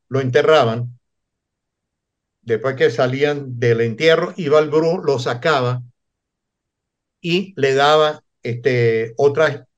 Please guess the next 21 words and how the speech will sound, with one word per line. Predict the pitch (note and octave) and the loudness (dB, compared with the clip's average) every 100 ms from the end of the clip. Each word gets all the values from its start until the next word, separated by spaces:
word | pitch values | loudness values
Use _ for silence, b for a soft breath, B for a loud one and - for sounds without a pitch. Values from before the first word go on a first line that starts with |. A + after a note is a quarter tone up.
| _ _ | _ _
pócima | D3+ B2+ C#3+ D3+ D#3 - _ _ _ _ _ - | 2 2 -2 -6 -6 -8 _ _ _ _ _ 2
que | D#3 | 4
lo | D3+ D3 | 6 4
convertía | D3 C3+ C3+ B2 E3 F3 F#3 F#3 - _ _ _ | 2 0 0 -2 -2 0 0 -2 -12 _ _ _
nada | C#3+ D#3+ E3+ | -2 2 2
más | E3+ D#3 D3 D#3 | 2 0 -2 -6
escuchando | B2 D#3 B2+ F3+ G3 G3 G#3 - _ | -6 -6 0 2 4 6 4 2 _
la, | C3+ C3+ C#3 C#3 C3+ C3 | -6 2 4 4 2 -2
lo | C#3 C3 | -6 -4
que | C#3 | -2
le | C3+ | -2
decía | B2 C#3+ D3+ | -4 0 0
el | D3 | 2
brujo, | C3 B2 B2 - _ _ _ _ - | 0 -2 -8 -20 _ _ _ _ -6
lo | C3+ C3 | -2 2
que | C#3 | 2
le | C3 | 2
mandaba. | B2+ B2 A#2 F#2 - _ _ _ _ _ _ _ _ _ _ _ _ _ _ _ _ _ - | 0 2 0 0 -8 _ _ _ _ _ _ _ _ _ _ _ _ _ _ _ _ _ -4
Y | G3 A3+ A3+ - | 0 0 -2 -4
ese | F#3+ F#3 G3+ G3 - | -2 2 4 2 0
tipo | F#3 E3+ D#3+ E3 | -6 -4 -2 -4